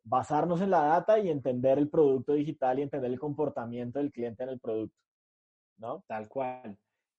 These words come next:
Speaker 2: Y
Speaker 1: Qué,
Speaker 2: muchas
Speaker 1: qué
Speaker 2: veces, pues,
Speaker 1: interesante.
Speaker 2: uno no, sí, uno, y uno, y uno como desde la parte, eh, pues, de, no sé, desde la parte del de-, desarrollo, uno a veces no piensa en eso, no piensa mucho en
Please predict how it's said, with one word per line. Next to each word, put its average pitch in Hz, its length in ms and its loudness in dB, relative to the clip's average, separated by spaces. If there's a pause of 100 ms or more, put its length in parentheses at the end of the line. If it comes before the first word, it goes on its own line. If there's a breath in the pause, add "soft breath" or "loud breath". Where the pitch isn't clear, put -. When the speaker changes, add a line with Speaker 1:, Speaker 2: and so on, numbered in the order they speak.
Speaker 2:
Y 143 60 -2
Speaker 1:
Qué, 151 80 -2
Speaker 2:
muchas 165 240 2
Speaker 1:
qué 165 80 0
Speaker 2:
veces, 180 220 0
pues, 165 180 4
Speaker 1:
interesante. 123 180 -6
Speaker 2:
uno 156 180 -4
no, 160 840 -6
sí, - 160 -12
uno, 180 240 -2
y 156 100 -4
uno, 202 600 -4
y 175 140 -2
uno 208 280 0
como 160 440 0
desde 147 420 0
la 147 160 -2
parte, 151 1040 0
eh, 104 120 -14 (1300)
pues, - 300 -6
de, 139 140 2
no 139 100 -6
sé, 131 220 -6
desde 123 240 -4
la 135 120 -4
parte 139 300 -6
del 165 220 2
de-, 139 260 -6
desarrollo, 135 640 -4
uno 156 100 -8
a 156 60 -6
veces 143 180 -10
no 156 180 -8
piensa 147 300 -12
en 147 80 -12
eso, 143 200 -14
no 117 140 -12
piensa 139 300 -10
mucho 143 340 -8
en 123 300 -6